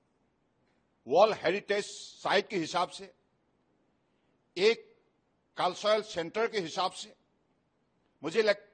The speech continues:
लगता है कि इसके जरिए असम की जनता को विश्व भर में एक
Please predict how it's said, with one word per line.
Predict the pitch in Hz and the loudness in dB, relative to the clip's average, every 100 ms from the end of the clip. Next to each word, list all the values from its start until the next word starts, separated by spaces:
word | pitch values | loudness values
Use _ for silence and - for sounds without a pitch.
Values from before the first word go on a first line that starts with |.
| _ 156 | _ -10
लगता | 165 208 | -4 0
है | 196 202 | 2 0
कि | 202 202 - _ _ _ _ | -4 -10 -14 _ _ _ _
इसके | 220 - - 214 | -14 -12 -10 -4
जरिए | 190 208 202 104 - _ _ _ _ _ _ _ - | -2 -2 -4 -6 -14 _ _ _ _ _ _ _ -8
असम | 160 - 233 254 240 | -6 0 2 2 0
की | 214 | -6
जनता | 160 175 190 185 | -4 -2 2 2
को | 185 185 175 | 2 0 -2
विश्व | 135 190 - 226 | -8 -10 -4 0
भर | 151 185 | 2 2
में | 185 123 _ - - - _ _ - | 0 -8 _ -12 -12 -14 _ _ -4
एक | 202 247 - - | 0 0 -2 -20